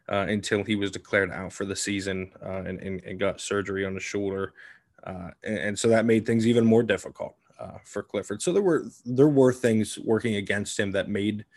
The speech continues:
things hard. A change in offense, too, that they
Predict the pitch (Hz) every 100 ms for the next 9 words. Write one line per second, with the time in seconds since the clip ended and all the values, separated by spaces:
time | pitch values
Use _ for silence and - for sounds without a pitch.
0 | - - _ _ - 104 101 - 104 101
1 | 101 - - _ _ - 101 - 110 107
2 | 95 107 - 107 - - 107 117 101 92
3 | 95